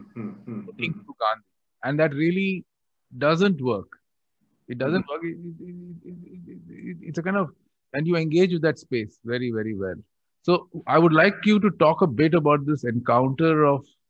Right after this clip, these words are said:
Speaker 2: the modernist tradition
Speaker 1: Hmm.
Speaker 2: with,
Speaker 1: Hmm.
Speaker 2: with what they regard as Gandhian architecture, as the appropriate post,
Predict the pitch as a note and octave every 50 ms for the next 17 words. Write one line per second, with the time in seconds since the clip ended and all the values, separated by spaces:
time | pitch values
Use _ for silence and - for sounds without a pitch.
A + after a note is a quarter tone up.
0 | _ _ _ _ _ _ _ _ - - A#2+ A2 A2+ A2 A2+ A2+ B2 C3 B2+ -
1 | - A#2+ G2+ G#2+ G#2 - - G#2 F2+ F#2 _ _ _ _ _ _ _ _ _ _
2 | _ _ _ _ _ _ _ _ - D3 A2 G#2 G2 - - - D3 F3+ G#3 -
3 | - - - - A2+ G#2+ - - - E3+ F#3 F3+ - C3 A#2+ C3 C#3+ C#3 C3+ D#3
4 | E3 D#3 C3 B2 A#2+ G#2+ B2 C3 C#3 D#3 E3 E3+ D#3 D3 D3+ F3 F3+ E3 - _
5 | _ _ _ - A2+ A#2 A#2+ B2 A#2+ A#2 A2+ G#2 G#2 - - F2 F#2 F2+ - _
6 | - - - _ _ _ _ _ _ _ _ _ _ _ _ _ _ - A2 A2
7 | A#2 A2+ A2 A#2+ A2+ G2+ G2 A#2 A#2+ A#2+ A#2 B2 B2+ B2+ B2 B2 B2 B2 - A2+
8 | A#2 A#2 A2+